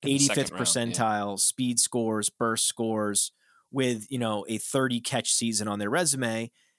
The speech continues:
Speaker 2: And, uh, so, yeah, I think it's,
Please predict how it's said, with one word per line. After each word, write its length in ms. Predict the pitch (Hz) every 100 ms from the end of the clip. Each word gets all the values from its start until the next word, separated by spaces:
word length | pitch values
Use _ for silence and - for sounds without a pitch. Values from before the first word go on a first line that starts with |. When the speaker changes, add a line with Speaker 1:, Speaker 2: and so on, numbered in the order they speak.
| _ _
Speaker 2:
And, 600 | 127 127 123 117 117 113
uh, 500 | 113 113 113 113 113 104 _
so, 380 | - 127 120 117 _ _
yeah, 220 | 156 101 -
I 80 | 117
think 140 | 131 151
it's, 300 | 143 -